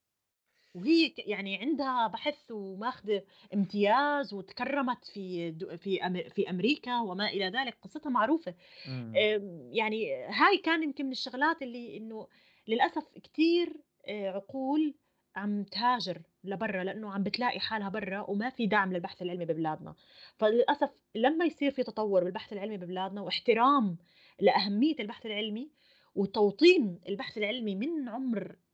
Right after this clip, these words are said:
Speaker 1: خلينا نحكي، آم، ال-، الروضة، ماشي؟
Speaker 2: مم.
Speaker 1: وقتها، آه، آه، ممكن هذا الشيء، آه، ي-، يساهم بتقدم البحث العلمي وكمان، آه، دعم البحث العلمي في بلادنا العربية.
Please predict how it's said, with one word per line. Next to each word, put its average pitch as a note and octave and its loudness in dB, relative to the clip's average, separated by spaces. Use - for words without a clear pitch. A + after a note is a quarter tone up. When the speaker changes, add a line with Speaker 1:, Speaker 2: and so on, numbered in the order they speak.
Speaker 1:
خلينا G#3+ -4
نحكي، G3 -2
آم، D#3+ -12
ال-، F3+ -2
الروضة، E3+ 4
ماشي؟ E3+ -10
Speaker 2:
مم. C#3 -2
Speaker 1:
وقتها، A#3 -2
آه، F3 -4
آه، - -8
ممكن F3+ -8
هذا F3 -8
الشيء، E3 -6
آه، C3+ -14
ي-، E3+ -10
يساهم F#3+ 2
بتقدم D3+ -10
البحث E3+ -8
العلمي G3+ -4
وكمان، E3+ -6
آه، D#3+ 2
دعم E3+ 2
البحث D3 -14
العلمي C#3+ -12
في - -20
بلادنا C3+ -14
العربية. - -18